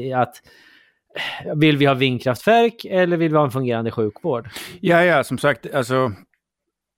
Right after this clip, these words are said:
Speaker 2: sen, sen ska det väl medges att om, om man hade, alltså om politikerna hade tagit sitt ansvar och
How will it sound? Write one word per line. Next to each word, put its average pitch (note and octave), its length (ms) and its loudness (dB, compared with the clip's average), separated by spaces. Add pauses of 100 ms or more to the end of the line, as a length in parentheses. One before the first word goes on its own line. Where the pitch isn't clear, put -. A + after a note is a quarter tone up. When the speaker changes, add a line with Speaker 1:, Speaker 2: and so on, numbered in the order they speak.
(320)
Speaker 2:
sen, C#3 280 2
sen - 500 -2
ska A2 180 0
det G#2 120 2
väl G2 120 -2
medges A#2+ 500 0
att G#2 180 0
om, G2+ 220 -2
om A2 140 0
man G#2 160 2
hade, G#2 300 0
alltså G#2+ 160 0
om A2+ 60 2
politikerna A2 600 0
hade C#3+ 140 0
tagit F#3+ 240 -2
sitt A2+ 200 -6
ansvar F2+ 500 -2
och E2+ 340 -4